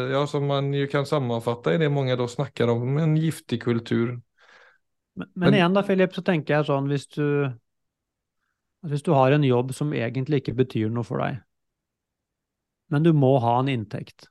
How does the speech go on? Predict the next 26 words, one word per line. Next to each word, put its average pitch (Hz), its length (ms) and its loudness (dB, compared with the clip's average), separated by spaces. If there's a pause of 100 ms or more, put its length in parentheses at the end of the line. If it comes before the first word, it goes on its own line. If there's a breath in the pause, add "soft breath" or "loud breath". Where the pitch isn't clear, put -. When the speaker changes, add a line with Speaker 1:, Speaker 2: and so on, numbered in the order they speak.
(120)
Speaker 2:
og 156 180 -6
kanskje 143 280 2
også 135 180 -2
det, 135 180 4 (200)
i 143 80 4
verste 139 280 0
fall 131 240 2
så 139 120 2
er 127 200 0
det, 123 120 0 (1400)
altså, 147 160 -2
et 135 120 -2
produkt 127 440 4
som 143 160 2
ikke 120 200 0
du 131 80 6
bryr 117 280 4
deg 120 100 2
om, 175 140 2
i 147 120 2
verste - 240 -4
fall 123 240 0
et 123 120 -2
produkt 120 440 -2
som 131 200 -6
kanskje, 120 400 -2